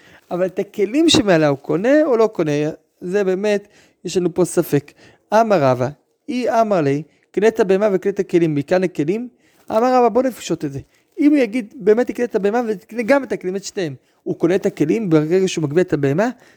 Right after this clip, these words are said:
והלא חצר מלאכת היא. בהמה נחשבת כמו חצר שהולכת, וחצר מלאכת לא קונה לבעליה. וכי תימא, אם תגיד, כשעמדה בה-, הבהמה, אחרי שהוא הגביה אותו, עמדה,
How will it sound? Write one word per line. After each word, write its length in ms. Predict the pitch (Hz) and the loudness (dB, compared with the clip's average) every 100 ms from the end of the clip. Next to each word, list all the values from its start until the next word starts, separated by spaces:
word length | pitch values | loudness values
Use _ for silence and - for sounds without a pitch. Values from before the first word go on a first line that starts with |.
| _ 160 | _ 0
והלא 320 | 170 175 196 | 2 4 2
חצר 320 | 208 196 233 | -2 -2 0
מלאכת 400 | 226 262 294 - | 0 0 -2 -4
היא. 120 | 151 - _ _ | -8 -10 _ _
בהמה 320 | 160 170 180 226 | 2 2 4 0
נחשבת 360 | 220 226 214 | -2 -4 -6
כמו 160 | - 214 | -6 -6
חצר 380 | - 185 247 247 | -6 -6 -4 -4
שהולכת, 680 | - 190 180 175 - 139 - - _ - | 0 2 4 2 0 -6 -10 -20 _ -4
וחצר 340 | 170 185 254 | -2 0 0
מלאכת 320 | 269 277 285 | 2 2 0
לא 100 | 269 311 | 0 0
קונה 260 | 370 349 220 | 2 2 0
לבעליה. 500 | 185 170 160 151 143 - _ _ _ _ _ 165 | 2 2 2 0 -2 -10 _ _ _ _ _ -8
וכי 340 | 156 240 262 | -6 -2 -4
תימא, 280 | - 170 170 | 2 2 4
אם 200 | 208 247 | -2 0
תגיד, 340 | 196 175 190 - | 0 0 -2 -6
כשעמדה 540 | - 185 175 175 190 | -4 -2 0 0 0
בה-, 460 | 175 180 180 180 175 | 0 0 2 0 0
הבהמה, 420 | 160 175 202 220 | 0 0 2 0
אחרי 160 | 208 | -2
שהוא 160 | 196 196 | -4 -4
הגביה 180 | 170 196 | 0 0
אותו, 440 | 185 180 175 175 | 0 0 2 2
עמדה, 420 | 175 170 233 214 | 0 -2 0 0